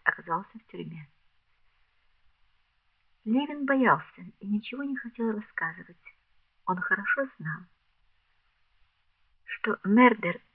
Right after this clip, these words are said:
Incorporated может найти дорогу из камеры заключенных, а те, кто нарушил закон молчания, наказываются смертью. Тюремная служба обеспечила ему безопасность.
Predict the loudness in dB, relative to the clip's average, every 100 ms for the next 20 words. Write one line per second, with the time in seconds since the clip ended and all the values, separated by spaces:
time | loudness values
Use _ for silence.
0 | _ -6 -6 -4 -6 -6 0 2 4 0
1 | -6 -16 -16 -20 _ -4 -4 -4 -4 -4
2 | -6 -10 -10 -8 -6 -4 0 2 4 2
3 | 0 -4 -8 -10 -10 -10 -14 -14 -18 -20
4 | -20 -20 _ _ _ -2 -2 -2 -18 -20
5 | -20 _ _ _ _ -16 -4 6 8 10
6 | 8 4 -2 -2 0 0 -2 -2 -2 0
7 | -4 -8 -10 -6 0 2 2 0 -2 -18
8 | -18 -18 -18 _ _ _ _ _ _ _
9 | _ _ _ _ _ _ _ _ _ _
10 | _ _ 0 2 4 0 -2 -8 -8 -6
11 | -6 -8 -6 -6 -8 -14 -16 -14 -2 0
12 | 0 -2 -4 -8 -10 -8 -8 -10 -20